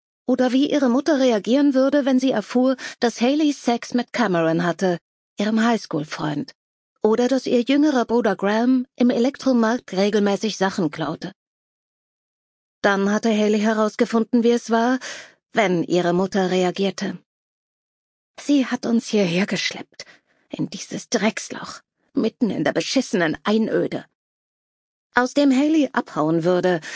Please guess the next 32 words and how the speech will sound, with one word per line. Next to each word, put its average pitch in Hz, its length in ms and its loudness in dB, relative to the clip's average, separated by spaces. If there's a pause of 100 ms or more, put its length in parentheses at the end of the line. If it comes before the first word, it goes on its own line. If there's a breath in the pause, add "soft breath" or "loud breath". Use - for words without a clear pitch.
(140 loud breath)
und 254 240 2
wenn 311 160 4
es 311 140 0
sie 247 100 2
das 202 220 -2
Leben 175 300 -2
kostete. - 640 -10 (880)
Sie - 160 -8
musste 247 340 0
nur 302 380 2
in 226 140 2
den 165 260 0
Arbeitsraum 220 720 0
der 214 180 0
Ambulanz 190 540 -2
gelangen. 175 480 -10 (1200)
Mit 233 140 0
einem 240 280 2
tiefen 277 440 0
Atemzug 226 720 -2 (240 loud breath)
zwängte 262 400 -2
sie 254 160 -2
sich 240 180 -4
durch 233 160 -2
die 160 160 -8
Tür 233 360 -2 (320)
und 240 120 0
schloss 185 320 -2
sie 165 160 0
leise 170 320 2
hinter 180 320 0
sich. - 360 -6